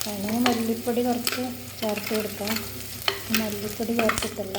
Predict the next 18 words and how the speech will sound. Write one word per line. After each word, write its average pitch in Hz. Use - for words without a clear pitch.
വറുക്കുന്നത്. 196
കുറച്ച് 233
തേങ്ങ 202
അരച്ചിട്ട് 220
കുടംപുളി 220
ഇട്ടിട്ട് 247
വെക്കൽ 226
കുറവായി. 202
കുടംപുളി 208
കൊണ്ടുവച്ചിട്ട് 214
രണ്ട് 208
കൊല്ലത്തോളായി. 196
അപ്പം 214
ഇന്ന് 220
ഉപയോഗിക്കണ്ടേന്ന് 220
വെച്ചിട്ട് 226
ഉപയോഗിക്കുന്നു. 208
സാധാരണ 226